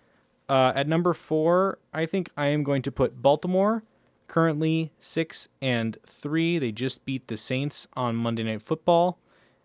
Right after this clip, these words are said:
and it wasn't particularly close. All of their losses have been very close. People earlier in the season were concerned about how they seemed to be blowing big leads. My contention was that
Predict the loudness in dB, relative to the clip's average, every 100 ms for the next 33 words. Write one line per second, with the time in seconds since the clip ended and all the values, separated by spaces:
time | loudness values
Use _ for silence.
0 | -6 -4 -2 -2 -2 -4 -8 -10 -4 -2
1 | 0 -2 -6 0 2 2 0 -8 -12 _
2 | _ -20 -20 _ 4 4 6 4 6 4
3 | 2 0 0 0 0 0 2 0 -2 -2
4 | -6 -4 -2 -2 -2 0 2 2 0 -6
5 | -10 _ _ _ -2 2 4 4 2 2
6 | 4 4 0 0 0 0 0 2 0 -2
7 | -4 -4 -2 -4 -6 -6 -2 -2 -2 -6
8 | -18 _ -8 -2 0 0 -2 -6 -10 _
9 | _ -2 0 2 0 0 0 0 0 2
10 | 2 2 2 0 0 0 0 -2 -4 -14
11 | -18 _ _ _ _ -2 0 0 0 0
12 | -2 -2 -2 2 2 2 2 2 2 -2
13 | -12